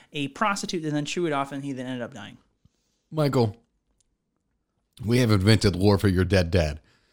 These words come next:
Speaker 2: He was a religious fanatic <laughs> who was siphoning car from a gas, uh,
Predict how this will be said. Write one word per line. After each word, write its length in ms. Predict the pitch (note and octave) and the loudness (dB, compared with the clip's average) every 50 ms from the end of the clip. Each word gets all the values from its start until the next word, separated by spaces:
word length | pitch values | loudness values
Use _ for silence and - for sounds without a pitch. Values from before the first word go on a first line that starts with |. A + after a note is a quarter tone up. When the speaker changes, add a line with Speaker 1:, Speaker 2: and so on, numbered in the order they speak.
| _ _ - | _ _ -2
Speaker 2:
He 60 | - | 2
was 140 | G#2 G#2 F#2+ | 2 4 6
a 80 | G#2 G2+ | 6 4
religious 440 | F#2 F#2 G2 F#2+ A#2+ D3 F3+ F#3+ - | 6 4 4 4 4 6 4 4 4
fanatic 500 | - E3 D#3 B2+ G#2 F#2+ G2 - - - - - _ _ _ _ - - - - - - | 4 4 4 6 4 4 4 2 -2 -8 -20 -20 _ _ _ _ -20 -20 -18 -14 -14 -16
<laughs> 680 | - - - - - - _ _ - - - - - - | -16 -16 -20 -20 -20 -20 _ _ -20 -16 -6 2 6 8
who 320 | - - D4 G3 D#3 - - - - - - _ _ _ _ _ _ _ _ _ _ - | 10 10 10 10 10 10 8 6 4 -10 -14 _ _ _ _ _ _ _ _ _ _ -4
was 180 | - B2 B2 - | 0 0 2 2
siphoning 500 | - - E3 F3+ G#3 G3+ F#3+ G3 F#3+ E3 | 4 4 6 6 6 6 6 4 4 6
car 220 | - E3 E3 E3 | 6 6 6 6
from 160 | - D#3 C#3 | 6 6 4
a 60 | C3 | 6
gas, 480 | A#2 A#2 A#2+ G#2+ G2 G2+ G2 - - - - - | 6 6 6 6 8 6 4 2 0 -2 -2 2
uh, 400 | A#2+ A2 G#2+ G#2+ G#2+ A2 A2 | 4 6 8 8 8 6 6